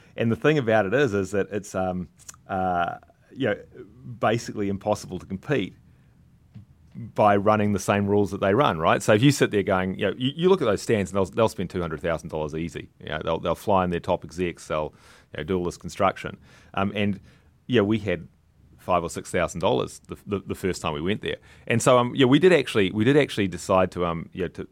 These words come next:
to, um, get a booth, and we hired the space for a booth. And, um, but instead of, um, of building a booth, we just put a cardboard box in there.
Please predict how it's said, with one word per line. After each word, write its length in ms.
to, 340
um, 360
get 160
a 20
booth, 400
and 80
we 80
hired 260
the 60
space 340
for 120
a 40
booth. 460
And, 160
um, 220
but 440
instead 280
of, 100
um, 260
of 120
building 260
a 40
booth, 320
we 80
just 160
put 140
a 40
cardboard 440
box 280
in 100
there. 180